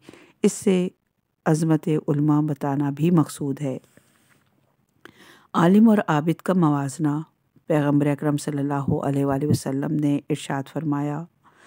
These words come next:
"ऐसा आलिम जिसके इल्म से लोग फ़ायदा उठाएं, उस आलिम का इल्म सत्तर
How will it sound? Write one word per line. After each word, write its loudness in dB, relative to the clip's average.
"ऐसा 2
आलिम 2
जिसके -2
इल्म 0
से -6
लोग 0
फ़ायदा -2
उठाएं, 0
उस -4
आलिम -2
का -4
इल्म 6
सत्तर -4